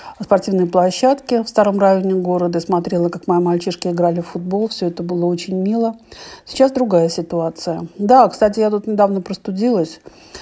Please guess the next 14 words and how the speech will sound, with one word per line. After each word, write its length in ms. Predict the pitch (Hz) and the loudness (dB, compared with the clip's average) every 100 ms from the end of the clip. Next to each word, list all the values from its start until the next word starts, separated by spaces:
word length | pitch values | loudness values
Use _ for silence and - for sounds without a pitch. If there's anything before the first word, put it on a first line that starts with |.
| - | -12
Все 140 | - 233 | -4 0
выбегала 440 | 220 233 247 208 | 0 4 6 6
на 120 | 202 | 2
балкон, 500 | 190 196 202 254 254 | 4 4 4 2 0
все 220 | 254 - | 0 -2
нюхала 560 | 202 214 247 - 254 240 - - - _ | -2 2 2 4 2 2 0 -6 -10 _
<laughs> 1300 | - 349 294 226 - - - 320 240 - - - 247 - | 0 2 2 0 -8 -6 4 6 6 2 -12 -12 -10 -2
пришедшую 720 | 262 339 359 269 - 254 226 | 2 4 4 4 4 2 2
весну, 420 | 233 254 269 294 | 0 2 4 6
наслаждалась 760 | 294 247 226 254 220 226 208 226 | 6 6 4 4 2 2 0 -2
новыми 540 | 226 214 208 202 208 - | 0 0 0 -2 -4 -6
ее 300 | 214 208 196 | -2 0 2
запахами. 640 | 202 233 240 233 202 190 - - _ _ _ _ _ _ _ - - - | 4 4 2 -4 -4 -6 -10 -20 _ _ _ _ _ _ _ -18 -18 -10
Переохладилась. 920 | 240 247 220 233 214 196 175 180 - | 0 4 4 4 4 4 0 -2 -6